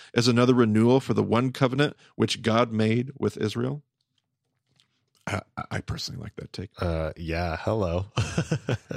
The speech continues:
Speaker 2: <laughs>
Speaker 1: Okay, back to his quote. There are implications for Christians' relations with their Jewish friends and neighbors.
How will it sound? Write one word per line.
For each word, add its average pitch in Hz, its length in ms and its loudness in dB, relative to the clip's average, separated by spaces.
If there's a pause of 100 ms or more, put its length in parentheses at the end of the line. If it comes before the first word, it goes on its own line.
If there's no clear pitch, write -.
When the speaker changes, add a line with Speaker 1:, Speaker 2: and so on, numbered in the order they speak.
(140)
Speaker 2:
<laughs> 160 120 2 (1040)
Speaker 1:
Okay, 113 180 2
back 120 180 0
to 117 80 2
his 104 80 2
quote. - 240 0 (340)
There 151 300 8
are 165 240 8
implications 151 720 4
for 131 140 4
Christians' 139 480 2
relations 120 520 4
with 107 160 2
their 110 140 4
Jewish 113 400 2
friends 107 260 0
and 101 120 0
neighbors. 101 400 0